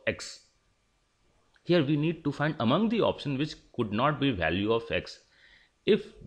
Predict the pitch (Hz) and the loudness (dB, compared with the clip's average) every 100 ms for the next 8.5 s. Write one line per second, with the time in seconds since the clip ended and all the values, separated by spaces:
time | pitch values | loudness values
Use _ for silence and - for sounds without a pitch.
0 | 87 123 156 175 151 85 101 135 131 202 | -4 0 4 4 4 2 0 0 0 0
1 | 196 175 170 95 92 - 170 190 170 117 | 2 2 2 2 2 0 0 2 2 2
2 | 98 110 135 123 110 113 110 - 85 98 | 2 2 0 0 -2 -2 -2 -2 -4 -4
3 | - 107 - 92 71 69 90 104 - 117 | -2 -2 -2 -4 -4 -2 -2 -2 -2 -2
4 | 151 196 180 135 123 147 110 107 175 180 | 0 0 0 0 0 0 0 4 4 4
5 | 117 101 - 101 123 - 92 87 87 87 | 4 2 2 0 0 0 -2 0 0 0
6 | 95 - 73 64 _ _ _ - _ 113 | -2 -6 -10 -12 _ _ _ -20 _ 2
7 | 170 98 135 - 160 202 113 120 - 151 | 2 4 2 2 2 4 6 2 0 -2
8 | 151 117 117 85 | -2 0 0 -2